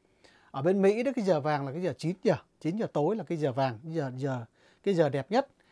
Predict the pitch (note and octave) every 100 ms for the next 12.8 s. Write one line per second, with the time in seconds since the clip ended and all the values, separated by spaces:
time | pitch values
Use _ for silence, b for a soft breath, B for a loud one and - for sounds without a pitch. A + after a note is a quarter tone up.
0 | _ G3+ F3+ E3 D#3 D3 C3+ C3+ D3+ C#3
1 | C#3 C#3+ C#3 A#2+ D3 E3+ G3+ b b b
2 | b - D3+ D#3 B2+ - F3+ F3 F#3 F3
3 | F3 D#3+ C3 A2+ E3 E3 - _ _ _
4 | _ _ _ _ _ b b b b b
5 | _ E3+ F3+ C#4 A#3 - F#3 F#3 B3+ G#3
6 | D#3+ D#3 D3+ C#3+ G#3+ A3+ A#3 A3+ A3 G3
7 | E3+ D#3 D3+ C#3+ E3+ D3+ - _ D#3+ D3
8 | G3+ G3 A3 F#3+ D3+ - b b b -
9 | G3+ F#3+ A#3 G3+ D3 C#3 F3 F3+ D#3 -
10 | F#3+ F3+ E3+ D#3 D3 C#3+ - _ _ -
11 | D3+ D3+ D3 D#3 C#3 F#3+ - A#2+ B2+ D3+
12 | B2+ - G3 G3 G3 F#3+ F#3 F#3